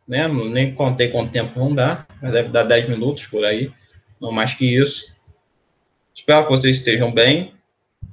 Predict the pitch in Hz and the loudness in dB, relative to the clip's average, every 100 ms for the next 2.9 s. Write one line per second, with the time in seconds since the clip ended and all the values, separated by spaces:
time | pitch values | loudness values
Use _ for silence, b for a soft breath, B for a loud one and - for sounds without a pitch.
0 | _ _ _ _ _ 113 107 117 113 107 | _ _ _ _ _ -16 -6 -2 2 0
1 | 107 107 107 107 107 110 113 104 131 120 | 2 0 4 2 0 -4 -6 -8 -10 -12
2 | - - - 139 - 139 156 175 - | -12 -12 -4 -4 2 2 4 2 -4